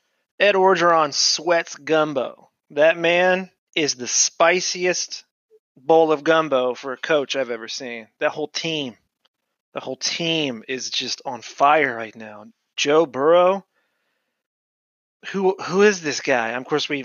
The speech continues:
we, we know about Joe, but he's become a really, <laughs> really good quarterback. And I think it's because Ed has kept his hands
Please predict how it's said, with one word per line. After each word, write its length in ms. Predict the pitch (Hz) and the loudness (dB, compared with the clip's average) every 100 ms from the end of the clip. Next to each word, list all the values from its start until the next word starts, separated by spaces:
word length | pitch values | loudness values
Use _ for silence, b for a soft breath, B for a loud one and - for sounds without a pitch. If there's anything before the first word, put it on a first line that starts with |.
| - | -10
we, 260 | 131 120 | -16 -16
we 120 | - 123 | -16 -14
know 180 | 117 | -14
about 220 | 113 107 - | -12 -12 -10
Joe, 320 | 135 123 120 | -6 -6 -6
but 120 | 165 | -8
he's 300 | 147 165 - | -8 -8 -6
become 440 | 160 156 165 160 | -4 -2 0 0
a 140 | 143 127 | 0 0
really, 440 | 131 165 156 147 | 4 6 6 4
<laughs> 20 | |
really 500 | 135 131 143 185 160 143 | 0 -2 -2 -2 -4 -4
good 320 | - 165 - | -4 -4 -6
quarterback. 540 | - 156 196 127 117 | -6 -4 -4 -2 -2
And 100 | - | -2
I 60 | 160 | -2
think 180 | 196 277 | -2 -6
it's 100 | 277 | -8
because 400 | 220 - 175 - - | -8 0 0 0 0
Ed 220 | 160 180 | 2 2
has 160 | 147 | -2
kept 400 | - - 160 - | -4 -2 -2 -2
his 180 | - 139 | -8 -8
hands 400 | - 156 151 139 | -6 -4 -2 -2